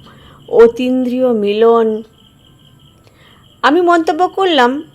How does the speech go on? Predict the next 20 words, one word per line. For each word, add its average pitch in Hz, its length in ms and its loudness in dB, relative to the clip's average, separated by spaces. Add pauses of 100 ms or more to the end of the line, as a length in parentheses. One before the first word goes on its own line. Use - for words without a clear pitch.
(480)
"ক্লিবের 262 460 -4
সান্ত্বনা।" 156 720 -10 (1000)
বিমলেন্দু 339 480 0
ক্ষেপে 277 300 -4
উঠল। - 380 -4 (960)
নাটক 214 400 0
ক্রমশ 220 360 -2
মেলোড্রামায় 196 720 2
রূপ 170 200 -4
নিতে 165 240 -4
লাগলো। 151 440 -6 (1200)
বউ, 262 560 2
ছেলে 269 400 0
মেয়ে, 269 280 2
বাঁধা 269 340 2
রুটিনের 269 460 -4
চাকরি, 269 600 -2
যক্ষার 269 460 0
মতো 277 260 -2
জীবন, 240 500 -2